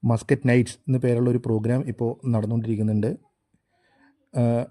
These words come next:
ഞങ്ങളുടെ തൊട്ടടുത്തുള്ളൊരു പാർക്കുണ്ട്, ആ, കോറം നാഷണൽ പാർക്ക്. അവിടെ വെച്ചാണ് പ്രോഗ്രാം നടക്കുന്നത്. അപ്പോൾ ഞങ്ങളവിടെ കഴിഞ്ഞ ആഴ്ച ഒന്ന് വിസിറ്റ് ചെയ്യണ്ടായി. ആ, ഇത് on the way ആണ്, ആ, പാർക്കിലേക്ക് പോകുന്ന വഴിയാണ്. നല്ല,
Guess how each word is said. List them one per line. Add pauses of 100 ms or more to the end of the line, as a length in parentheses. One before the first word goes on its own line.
ഞങ്ങളുടെ
തൊട്ടടുത്തുള്ളൊരു
പാർക്കുണ്ട്,
ആ, (500)
കോറം
നാഷണൽ
പാർക്ക്.
അവിടെ
വെച്ചാണ്
പ്രോഗ്രാം
നടക്കുന്നത്.
അപ്പോൾ
ഞങ്ങളവിടെ (320)
കഴിഞ്ഞ
ആഴ്ച
ഒന്ന്
വിസിറ്റ്
ചെയ്യണ്ടായി. (1500)
ആ, (680)
ഇത്
on
the
way
ആണ്, (540)
ആ,
പാർക്കിലേക്ക്
പോകുന്ന
വഴിയാണ്. (380)
നല്ല,